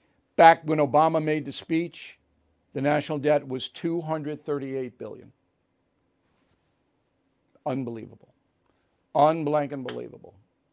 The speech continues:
Two thirty-eight billion to almost thirty-three trillion. Can't keep happening. Okay,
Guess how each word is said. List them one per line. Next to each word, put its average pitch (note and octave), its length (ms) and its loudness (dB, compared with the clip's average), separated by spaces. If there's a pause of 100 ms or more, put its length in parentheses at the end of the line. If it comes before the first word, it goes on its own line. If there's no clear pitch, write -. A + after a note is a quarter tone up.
(760)
Two D#3+ 200 -4
thirty-eight F3 720 4 (1200)
billion B2+ 520 -2 (1300)
to B2+ 520 -6 (760)
almost C#3 460 -4
thirty-three C3 520 -14
trillion. - 380 -20 (1600)
Can't C3 260 -6
keep D3+ 160 -6
happening. D#3+ 440 0 (1700)
Okay, E3+ 360 2